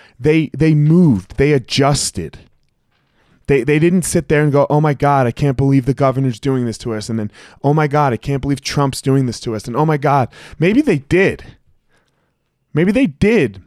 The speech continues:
behind closed doors. Maybe they did to their friends.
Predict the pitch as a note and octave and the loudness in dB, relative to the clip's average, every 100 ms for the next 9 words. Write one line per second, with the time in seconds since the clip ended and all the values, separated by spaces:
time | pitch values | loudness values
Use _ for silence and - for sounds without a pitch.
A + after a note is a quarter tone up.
0 | - D3+ C3+ C#3 B2+ C#3 A2+ - A2+ F#2 | -2 0 2 0 0 -2 -4 -6 -8 -8
1 | F2 - - - E3+ F#3 G#3+ A3+ D3+ G#3 | -14 -20 -20 -4 0 2 2 0 2 0
2 | E3+ E3 C#3+ C3 - C#3 A2 F#2 - | 0 0 0 -2 -4 -4 -4 -6 -10